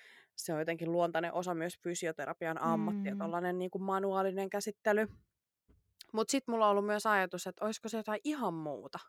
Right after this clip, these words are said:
Speaker 2: Mm.
Speaker 1: Et mä en jotenkin tiiä. Mä en uskalla nyt sanoa tähän,
Speaker 2: Mm.
Speaker 1: tähän kysymykseen oikein mitään.
Speaker 2: Eikä tarvikaan. <laughs>
Speaker 1: Vähän sellainen olo, että kattellaan. <laughs> Et kunhan mä
Speaker 2: Kattellaan.
Speaker 1: löydän, löydän oman paikkani ja toivon, että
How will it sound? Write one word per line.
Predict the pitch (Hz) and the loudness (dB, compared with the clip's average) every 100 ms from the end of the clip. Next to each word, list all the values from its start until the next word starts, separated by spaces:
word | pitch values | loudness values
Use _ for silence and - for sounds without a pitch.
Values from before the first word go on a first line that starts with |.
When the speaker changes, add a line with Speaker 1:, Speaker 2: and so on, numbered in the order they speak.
| _ _ | _ _
Speaker 2:
Mm. | 262 294 | -8 -4
Speaker 1:
Et | 339 370 - 359 | -4 -6 -10 -2
mä | 392 | 0
en | |
jotenkin | 226 220 208 - | 0 -2 -6 -6
tiiä. | 175 156 | -4 -2
Mä | 226 | -2
en | 262 | -2
uskalla | 240 - 175 | -4 0 0
nyt | 165 - | 0 -4
sanoa | 190 175 156 - | -6 -6 -8 -10
tähän, | 165 185 185 240 _ | -12 -10 -12 -12 _
Speaker 2:
Mm. | 240 220 | -4 -2
Speaker 1:
tähän | 202 196 170 | -2 -2 -2
kysymykseen | 180 185 180 196 - 202 | -6 -6 -6 -8 -6 -6
oikein | 196 196 196 | -4 -6 -4
mitään. | 202 - 185 214 - - - 294 | -6 -6 -6 -6 -10 -20 -10 -6
Speaker 2:
Eikä | 262 | -4
tarvikaan. | 302 247 202 - 190 202 | 2 2 2 -4 -2 0
<laughs> | 254 | 2
Speaker 1:
Vähän | 403 392 | 6 8
sellainen | 339 302 269 | 10 8 10
olo, | 240 | 8
että | 226 254 | 6 8
kattellaan. | 302 - - 190 170 175 262 | 8 8 8 10 12 12 12
<laughs> | 381 320 - 311 247 | 12 10 8 8 8
Et | 240 | 6
kunhan | 285 277 262 | 6 8 10
mä | 233 | 10
Speaker 2:
Kattellaan. | 220 | 12
Speaker 1:
löydän, | 208 196 196 - - - - - | 12 12 8 4 -8 -12 -6 6
löydän | 277 254 220 | 8 10 8
oman | 214 202 180 | 8 8 8
paikkani | 180 185 - 165 165 | 6 6 0 -2 -2
ja | 165 | -2
toivon, | 180 175 165 160 | 0 0 0 -2
että | - 156 | -4 -4